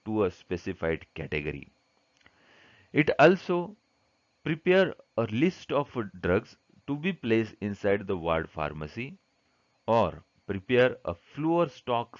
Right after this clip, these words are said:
system of non-charge and charge floor stock drugs. To develop and disseminate pertin-, pertinent educational materials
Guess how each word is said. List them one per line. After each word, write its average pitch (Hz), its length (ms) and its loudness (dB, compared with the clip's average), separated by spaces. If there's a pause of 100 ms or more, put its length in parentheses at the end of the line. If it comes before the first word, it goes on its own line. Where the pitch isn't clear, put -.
system 107 640 -4 (360)
of 98 220 0 (180)
non-charge 120 720 -2 (200)
and 92 280 -2 (140)
charge 123 440 0
floor 92 280 -4
stock 80 480 -8
drugs. 78 380 -8 (960)
To 151 100 2
develop 165 640 6
and 135 240 -2
disseminate 127 680 -2 (340)
pertin-, 170 580 -2 (760)
pertinent 180 600 0 (100)
educational 127 640 -4
materials 101 680 -4